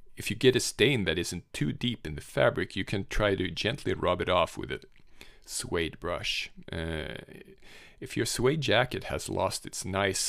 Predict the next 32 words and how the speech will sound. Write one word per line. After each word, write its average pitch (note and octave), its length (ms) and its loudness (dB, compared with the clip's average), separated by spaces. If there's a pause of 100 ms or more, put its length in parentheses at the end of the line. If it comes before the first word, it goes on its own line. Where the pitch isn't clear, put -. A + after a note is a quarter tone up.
suede G2+ 540 2
texture - 480 -4
due E2 160 -4
to - 120 -6
extensive F#2 600 0
use, G#2+ 460 -2 (120)
um, F#2 300 2 (600)
gently - 340 -2
using C#3 400 4
a G2 80 0
steamer - 640 0 (640)
on F2 160 0
the F#2 60 -2
surface A2+ 640 2 (120)
and E2 220 -4
then G#2 400 0
gently F#2+ 400 0
rubbing G2 420 2
the - 80 -6
surface - 540 -2
with - 140 -4
a D2 40 -4
suede - 360 0
brush F#2+ 300 0
can F#2 380 -6 (1900)
easily C#3 320 2
breathe E2+ 300 0
new E2 180 0
life E2 380 2
into B1+ 220 -6
your A#1 100 -4
garment. D#2+ 680 -4